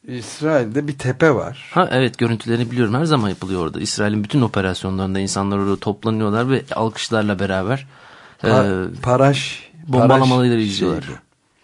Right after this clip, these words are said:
Speaker 1: Dolmabahçe sırtlarında beleşçilerin izlediği bir şey. Dolmabahçe stadında
Speaker 2: Beleştepe.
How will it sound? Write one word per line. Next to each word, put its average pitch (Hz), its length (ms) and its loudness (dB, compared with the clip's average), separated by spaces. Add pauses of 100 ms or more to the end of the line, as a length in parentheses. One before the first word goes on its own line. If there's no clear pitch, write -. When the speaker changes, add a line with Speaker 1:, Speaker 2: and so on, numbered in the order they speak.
(680)
Speaker 1:
Dolmabahçe 127 640 6
sırtlarında 117 840 -2
beleşçilerin 113 840 -2
izlediği 107 560 -4
bir 101 60 -4
şey. 101 280 -2
Dolmabahçe 104 580 -2
stadında 107 260 -2
Speaker 2:
Beleştepe. 107 320 2